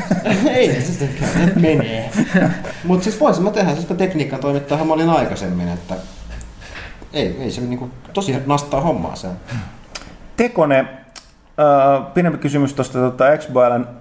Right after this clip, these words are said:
Speaker 2: uusista Game-, Gamescore-grindaus-eduista, jotka ovat Tekonen mielestä olemattomia. No, niin vähän tuossa puhuttiin, nehän nyt on. Ja tosiaan jo varsinkin, jos niitä vertaa P S Plusan etujen alennuksiin.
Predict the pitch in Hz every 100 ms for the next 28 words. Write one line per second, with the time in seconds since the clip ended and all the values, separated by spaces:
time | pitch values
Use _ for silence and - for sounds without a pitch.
0 | - 165 143 139 127 139 147 139 - 160
1 | 156 131 - 113 110 117 113 104 104 117
2 | 110 110 110 104 104 - 104 101 101 110
3 | 107 101 101 101 147 180 143 127 - 120
4 | 120 120 120 127 151 135 - 156 147 -
5 | 123 120 120 117 113 - 143 131 113 -
6 | - - - - - 131 143 143 147 151
7 | 160 151 143 139 139 135 135 135 - 123
8 | 117 - - - - - 120 120 117 -
9 | - 123 127 - 113 101 98 95 110 101
10 | 101 101 101 98 95 101 - - 95 90
11 | 87 98